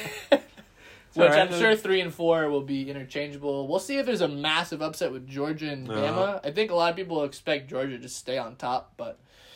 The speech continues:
Speaker 2: we'll see what happens. That's the beauty of week to week. Any given Saturday
Speaker 1: Ooh.
Speaker 2: or Sunday.
Speaker 1: <laughs>
Speaker 2: And then Bob Melvin,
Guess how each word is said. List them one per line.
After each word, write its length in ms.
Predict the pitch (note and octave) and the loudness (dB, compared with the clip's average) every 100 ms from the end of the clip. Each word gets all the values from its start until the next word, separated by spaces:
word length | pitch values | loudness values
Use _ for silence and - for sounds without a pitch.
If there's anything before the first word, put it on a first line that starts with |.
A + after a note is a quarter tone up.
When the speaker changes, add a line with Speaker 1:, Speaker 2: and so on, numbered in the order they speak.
| - - _ _ _ | -20 -20 _ _ _
Speaker 2:
we'll 100 | B2 | -14
see 140 | - C#3+ | -6 -2
what 80 | C#3 | 2
happens. 340 | E3 - B2 | 2 0 -6
That's 180 | C#3 C#3+ | -4 -4
the 80 | D3 | -6
beauty 360 | C#3 E3 E3+ | -4 -2 0
of 140 | D#3 C#3 | -2 0
week 220 | D#3+ D#3+ | -2 -2
to 100 | D3+ | -4
week. 340 | G#3 - - _ - | -4 -6 -12 _ -2
Any 260 | F#3+ G3+ F#3 | 0 0 2
given 460 | G3+ F#3+ F3+ E3+ - | 2 2 0 -4 -12
Saturday 760 | - - G#3 B3 A3 A#2+ D#3 - - | -6 2 6 6 4 -2 -6 -6 -8
Speaker 1:
Ooh. 140 | C3+ A#3 | 2 6
Speaker 2:
or 180 | D#4+ E4+ | 6 6
Sunday. 460 | - C#3+ A#2+ - C#3+ - | 0 -4 -6 -16 -16 -10
Speaker 1:
<laughs> 0 | E3+ - D#3 - - _ - _ - | -10 -8 -10 -8 -18 _ -20 _ -16
Speaker 2:
And 80 | D3 | -10
then 180 | D#3 D#3 | -8 0
Bob 260 | D#3 E3 D#3+ | 4 6 4
Melvin, 520 | E3 F3 C#3+ B2+ | 2 2 2 -6